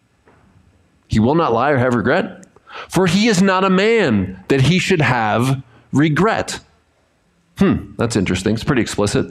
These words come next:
James one seventeen in the New Testament. "Every good gift and every perfect gift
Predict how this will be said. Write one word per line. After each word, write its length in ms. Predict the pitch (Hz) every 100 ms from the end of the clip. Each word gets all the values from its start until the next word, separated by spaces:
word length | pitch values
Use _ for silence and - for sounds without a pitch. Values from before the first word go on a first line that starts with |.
| - -
James 400 | 110 165 160 117
one 200 | 120 135
seventeen 560 | 131 143 147 165 170 120
in 60 |
the 80 | 127
New 140 | 151 160
Testament. 460 | 143 123 117 95 - - -
"Every 400 | 160 202 202 254
good 640 | 185 160 147 151 185 196 - - _ _ _
gift 440 | - 170 190 - - - -
and 160 | 156 156
every 320 | 180 208 214
perfect 640 | 190 208 214 220 180 -
gift 420 | 127 120 156 -